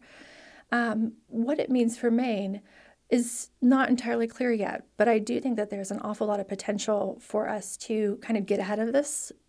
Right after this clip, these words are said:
and to think about, um, the value and the advantage of Maine's current reuse economy and how we can protect the people that inhabit it, um, and make sure that, um, we develop it in a way that's not only environmentally conscious and economically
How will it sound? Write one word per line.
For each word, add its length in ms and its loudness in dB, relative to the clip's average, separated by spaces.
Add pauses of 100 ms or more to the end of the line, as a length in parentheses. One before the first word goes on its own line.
(140)
and 240 2
to 80 -4
think 200 2
about, 460 -4 (560)
um, 380 0 (100)
the 440 0
value 460 -2
and 120 2
the 60 0
advantage 480 -2
of 160 -4
Maine's 300 -4
current 360 -4
reuse 260 -2
economy 640 -4
and 100 -4
how 160 -2
we 80 -2
can 380 -6 (380)
protect 420 -4
the 60 -2
people 320 2
that 100 0
inhabit 420 0
it, 320 -4 (140)
um, 500 -8
and 180 -2
make 140 -4
sure 240 -2
that, 320 -6 (140)
um, 340 -8
we 140 2
develop 400 2
it 100 2
in 80 -4
a 60 0
way 240 2
that's 260 -4
not 140 -4
only 240 -2
environmentally 600 -4
conscious 520 -6
and 160 -6
economically 840 -4